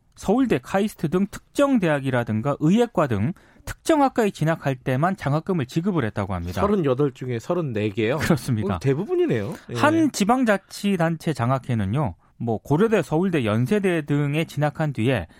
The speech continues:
Speaker 1: 특정 학점을 넘는 학생에게만 특별 장학, 장-, 장학생이라는 명목으로 장학금을 지급을 했고요.
Speaker 2: 네.
Speaker 1: 다른 지자체 장학회는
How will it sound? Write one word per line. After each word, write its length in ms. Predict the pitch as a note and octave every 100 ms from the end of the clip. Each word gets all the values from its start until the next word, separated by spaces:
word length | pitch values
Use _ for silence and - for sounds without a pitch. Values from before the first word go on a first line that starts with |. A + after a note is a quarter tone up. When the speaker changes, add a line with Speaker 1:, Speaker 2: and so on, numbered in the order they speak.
| - _ -
Speaker 1:
특정 420 | - - D4 C4+
학점을 600 | - - - B3+ A3+ D#3+
넘는 380 | G#2+ D#3 B3 G#3
학생에게만 880 | - F3+ D#3+ C3+ B2 G#2+ D3+ F#3+ - _ -
특별 340 | - - C#4
장학, 320 | - C#3 D3+ _ _ -
장-, 320 | - A2 A#2
장학생이라는 840 | - C#3+ E3+ - F#3+ F3 C#3+ C3+ A#2+
명목으로 460 | C3+ B2 A2+ A#2+
장학금을 480 | - C3+ D3 F#3 C3
지급을 360 | - C#3+ C#3+ G#2+
했고요. 360 | F2 E3 A2+ G2+
Speaker 2:
네. 380 | B2 G#2+ G2+ A#2 -
Speaker 1:
다른 300 | - F#3 D4
지자체 360 | A#3 A#3+ C4 G#3+
장학회는 680 | C3+ D3 - B2+ C3+ B2